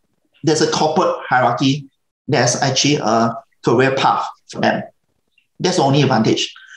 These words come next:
But it comes with negative outcomes. Poor leadership, especially when psychopaths are leading the organization. They may not know what the next actually scenario will bring, but they will go about doing it anyway. They have no integrity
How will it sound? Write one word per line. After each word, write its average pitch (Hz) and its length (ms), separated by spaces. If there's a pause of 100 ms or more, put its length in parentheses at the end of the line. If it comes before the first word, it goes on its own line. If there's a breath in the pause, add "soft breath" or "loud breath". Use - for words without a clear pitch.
(160 loud breath)
But 247 380 (320)
it 139 140
comes 190 200
with 135 220
negative 175 680 (220)
outcomes. - 420 (1080 soft breath)
Poor 180 140
leadership, 143 420 (520)
especially 170 360
when 139 100
psychopaths 160 460
are 131 300
leading 139 240
the 135 80
organization. 113 680 (520)
They 139 120
may 143 120
not 165 280
know 156 500 (240 soft breath)
what 151 360 (440)
the 120 240
next - 540
actually 131 340
scenario 120 420
will 117 160
bring, - 300 (220)
but - 200
they 147 120
will 147 100
go 175 160
about 135 200
doing 139 180
it - 80
anyway. 123 420 (920)
They 143 80
have - 100
no 160 160
integrity 131 580